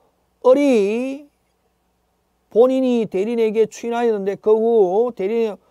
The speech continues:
그 후 사정을 모르는 병이, 자, 아, 상대방이 모릅니다.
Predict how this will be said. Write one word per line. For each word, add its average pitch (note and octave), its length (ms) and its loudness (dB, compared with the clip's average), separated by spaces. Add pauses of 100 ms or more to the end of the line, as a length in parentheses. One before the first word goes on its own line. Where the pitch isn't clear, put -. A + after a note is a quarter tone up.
(120)
그 A#3 100 0
후 A#3+ 160 4
사정을 B3+ 520 -2
모르는 A#3 560 -2
병이, A#3+ 440 0
자, A3 180 -6
아, B3 120 -4
상대방이 B3+ 440 -2
모릅니다. G#3+ 680 0